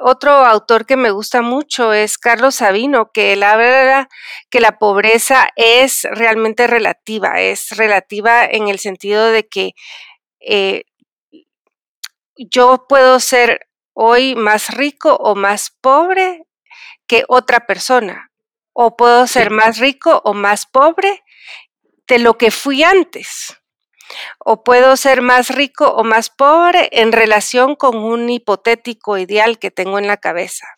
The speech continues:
Speaker 1: ¿verdad? O sea que en realidad son situaciones que son, eh, relativas vis a vis, eh, las circunstancias en el momento y dependiendo mucho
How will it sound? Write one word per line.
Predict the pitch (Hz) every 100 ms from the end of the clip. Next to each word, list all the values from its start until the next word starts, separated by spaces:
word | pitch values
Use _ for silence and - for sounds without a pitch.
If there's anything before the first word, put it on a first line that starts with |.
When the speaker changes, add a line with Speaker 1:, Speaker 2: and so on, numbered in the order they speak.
| -
Speaker 1:
¿verdad? | 190 190 214
O | - - -
sea | - 233
que | 220 247 -
en | 226 220
realidad | 208 214 202 208 220 269 - -
son | - 247 247 254 226
situaciones | - 247 - 202 226 220 240 -
que | 220
son, | - 220 220 226 - -
eh, | 208 190 180 - _ - -
relativas | 196 214 190 - 233 277 269 - -
vis | 202 208 226
a | 202
vis, | 226 247 - _ _ _ _ _ _ -
eh, | 208 190 190 -
las | 196 190
circunstancias | 196 185 202 180 202 190 - 196 180 - - - - - - -
en | 214 208
el | 196
momento | 190 190 214 233
y | 320
dependiendo | 247 - 202 202 220 226
mucho | 240 269 277 349 330